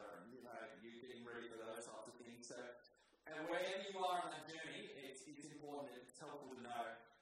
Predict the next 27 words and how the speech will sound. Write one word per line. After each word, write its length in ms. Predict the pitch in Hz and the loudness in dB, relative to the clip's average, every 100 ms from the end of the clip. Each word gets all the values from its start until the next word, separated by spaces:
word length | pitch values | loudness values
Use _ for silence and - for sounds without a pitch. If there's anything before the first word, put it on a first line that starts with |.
| - | -10
where 160 | 131 123 | -4 -2
you 160 | 120 | 0
are 220 | 117 113 110 | 2 2 0
with 100 | 110 | -2
people. 400 | 117 110 98 - - - - - | -2 -2 -4 -10 -16 -20 -20 -4
Um, 400 | 156 170 170 175 - - - - - - _ - | 6 8 8 2 -6 -16 -20 -20 -20 -20 _ -4
when 240 | 202 247 | 4 4
you're 160 | 285 277 | 6 4
in 80 | 226 | 4
the 120 | 208 | 6
go 200 | 185 190 208 | 8 8 8
stage 480 | - - - - - | 4 4 4 2 -4
of 160 | - - | -4 -2
making 320 | 160 160 160 | 0 0 -2
disciples, 800 | 147 147 147 143 123 110 - - - - - | -2 0 4 4 4 -2 -6 -12 -14 -14 2
um, 400 | 165 165 165 - - - - _ _ _ 349 | 8 10 10 6 -6 -14 -20 _ _ _ -4
it's 240 | 339 - | -4 0
all 360 | 403 - 254 - | 4 6 6 6
about, 440 | 190 - - - - - - | 8 8 6 0 -12 -20 -10
it's 240 | 165 170 196 | -4 0 2
all 160 | 226 | 4
about 240 | 220 - 185 | 6 4 4
getting 240 | 180 175 | 2 2
into 160 | 170 156 | 0 -2
a 80 | |
good 200 | 151 156 | -2 -2
rhythm. 360 | 139 139 - | 0 0 -2